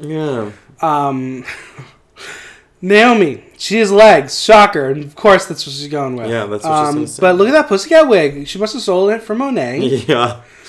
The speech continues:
Speaker 2: Who has not worn a single
Speaker 1: Or from
Speaker 2: one
Speaker 1: her
Speaker 2: this
Speaker 1: scarecrow
Speaker 2: entire,
Speaker 1: look.
Speaker 2: right?
Speaker 1: She just brought it back from her
Speaker 2: Monet has
Speaker 1: scarecrow
Speaker 2: not worn
Speaker 1: look.
Speaker 2: a single Pussycat wig this season,
Speaker 1: Oh,
Speaker 2: so.
Speaker 1: she's, she's not gonna. I,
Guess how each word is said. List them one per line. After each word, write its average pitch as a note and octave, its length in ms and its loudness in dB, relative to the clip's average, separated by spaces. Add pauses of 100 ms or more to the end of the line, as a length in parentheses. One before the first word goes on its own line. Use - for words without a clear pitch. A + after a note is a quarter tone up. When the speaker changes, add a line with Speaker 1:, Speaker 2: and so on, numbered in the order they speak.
Speaker 2:
Who G#3 100 2
has F3 140 4
not A3+ 280 4
worn G#3 200 6
a F3+ 40 2
single F3+ 280 2
Speaker 1:
Or A3+ 40 2
from G#3+ 80 8
Speaker 2:
one G3+ 100 8
Speaker 1:
her G3+ 40 8
Speaker 2:
this F#3+ 140 6
Speaker 1:
scarecrow F#3+ 460 4
Speaker 2:
entire, D#3+ 260 6
Speaker 1:
look. C#3+ 80 2
Speaker 2:
right? C#3 180 0
Speaker 1:
She F3+ 80 2
just F3 180 -4
brought E3+ 140 2
it D#3 60 -2
back E3 140 -2
from E3+ 100 -8
her F3+ 60 2
Speaker 2:
Monet A3 180 6
has B3 140 6
Speaker 1:
scarecrow A#3+ 180 4
Speaker 2:
not - 40 6
worn G#3 120 8
Speaker 1:
look. F#3+ 80 2
Speaker 2:
a - 20 -6
single G#3+ 760 2
Pussycat F#3 400 -2
wig E3+ 180 -2
this D#3+ 180 -4
season, C3 360 -4
Speaker 1:
Oh, C3+ 100 6
Speaker 2:
so. C3+ 240 -4
Speaker 1:
she's, A#2 240 -12
she's E3+ 200 -4
not A#2+ 220 0
gonna. A2 320 -4 (140)
I, D#3+ 260 2